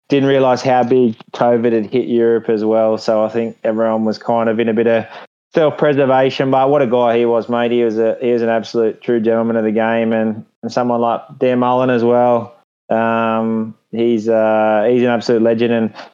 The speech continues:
and I think he'll go on and do some great coaching stuff as well, like his old man has. So, um, no, it was good to, good to see those familiar faces, no doubt.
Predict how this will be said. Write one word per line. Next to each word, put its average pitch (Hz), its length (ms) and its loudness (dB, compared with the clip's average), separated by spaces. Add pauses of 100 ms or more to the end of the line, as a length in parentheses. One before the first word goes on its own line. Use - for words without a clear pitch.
and 131 140 0
I 139 80 0
think 143 200 0
he'll 143 140 2
go 127 140 4
on 123 100 0
and 120 120 0
do 127 140 2
some 120 200 -2
great 117 240 0
coaching 113 340 -2
stuff 113 240 -2
as 110 100 -2
well, 113 180 2
like 113 180 0
his 117 140 -2
old 107 160 0
man 110 240 0
has. 110 200 -2
So, 110 300 0
um, 107 260 -2 (280)
no, 113 140 -2
it - 20 0
was 104 120 -2
good 120 180 -2
to, 110 220 0
good 117 160 -2
to 113 80 -2
see 117 180 0
those 110 260 0
familiar 110 320 0
faces, 107 640 -2
no 117 280 -2
doubt. 107 320 0